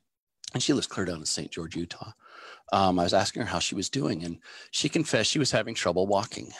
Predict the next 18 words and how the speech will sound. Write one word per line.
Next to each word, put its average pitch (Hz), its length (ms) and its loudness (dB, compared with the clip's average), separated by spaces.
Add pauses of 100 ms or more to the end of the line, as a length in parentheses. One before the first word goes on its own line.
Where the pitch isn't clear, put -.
(200)
Um, 87 260 -6
her 92 240 -4
back 104 560 -2
had 87 240 -4
gotten - 240 -6
so - 240 0
bad, 85 300 -2
she'd - 180 -4
had 90 200 -4
two - 140 -4
surgeries 90 540 -6
in 87 60 -10
the 87 60 -14
past. - 440 -12 (640)
And, 82 340 -2
um, 78 640 -4
she - 240 -2
just, 117 340 2